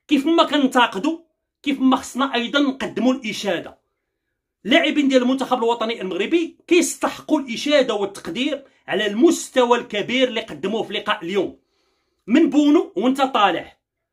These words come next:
اللاعبين كيف ما قلت صراحة لم يبخلوا ولو بقطرة عرق داخل أرضية الملعب.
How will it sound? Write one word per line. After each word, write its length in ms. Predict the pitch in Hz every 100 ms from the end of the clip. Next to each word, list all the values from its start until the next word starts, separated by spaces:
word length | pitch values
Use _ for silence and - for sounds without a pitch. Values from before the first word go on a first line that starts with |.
| _ -
اللاعبين 760 | 220 311 285 262 285 370 330 - _
كيف 180 | - -
ما 160 | 262 262
قلت 280 | - 339 -
صراحة 400 | 277 262 247 247 320 -
لم 280 | 214 330 392 392
يبخلوا 520 | - - 269 262 339 - _ _
ولو 300 | 175 247 330
بقطرة 520 | 262 269 254 269 262 -
عرق 440 | 190 254 330 - _ _ -
داخل 300 | 277 254 285
أرضية 480 | 226 233 220 226 220
الملعب. 380 | 208 175 -